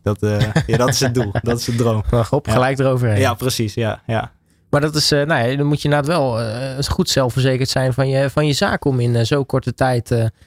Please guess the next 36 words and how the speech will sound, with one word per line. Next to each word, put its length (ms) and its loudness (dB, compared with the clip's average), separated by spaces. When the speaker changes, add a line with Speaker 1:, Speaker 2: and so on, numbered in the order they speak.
Speaker 2:
ieder 80 2
geval, 300 2
eh, 60 0
zoiets 400 0
te 80 -2
mogen 280 2
gaan 100 0
doen. 200 -2
Speaker 1:
Ja, 240 2
nou 140 0
ja, 100 0
ik 120 -2
werk 240 0
er 100 -4
ook 160 0
echt, 400 -4
eh, 220 2
gigantisch 480 -2
hard 360 0
aan. 160 -2
Mijn 120 -12
vriendin 240 -2
is 80 0
er 80 -6
niet 120 -2
helemaal 300 0
fan 240 -4
van 180 -4
altijd. 460 -2
Want, 320 -2
eh, 480 -4
wat 220 0
ik 160 -2
doe, 200 2
ik 160 -4
ben 220 0